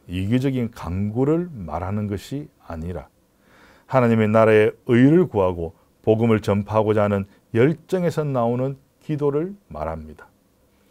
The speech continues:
예수를 신뢰하고 예수를 위한 삶을 살기로 결단하고 예수의 말씀을 행하는 것을 말하는 것입니다. 하나님이 기뻐하시는 의미 있는 열매를 맺는 것은 이러한 기도의 응답을 통해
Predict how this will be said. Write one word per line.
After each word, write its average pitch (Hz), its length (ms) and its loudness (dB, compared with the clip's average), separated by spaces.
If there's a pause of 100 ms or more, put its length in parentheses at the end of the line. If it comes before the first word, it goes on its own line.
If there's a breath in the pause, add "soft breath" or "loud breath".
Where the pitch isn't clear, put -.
(500 soft breath)
예수를 123 440 6
신뢰하고 113 720 2 (240)
예수를 113 440 2
위한 110 200 4
삶을 135 560 -2
살기로 131 680 -4
결단하고 95 640 -6 (580 soft breath)
예수의 98 420 2
말씀을 101 640 0
행하는 127 380 -4
것을 147 420 -4 (220)
말하는 95 560 -6
것입니다. 104 580 -16 (1040 soft breath)
하나님이 156 380 6
기뻐하시는 139 800 4
의미 147 340 2
있는 147 300 0
열매를 110 400 2
맺는 95 300 0
것은 90 360 -2 (280 soft breath)
이러한 110 400 4
기도의 139 480 0
응답을 160 460 -2
통해 147 440 -4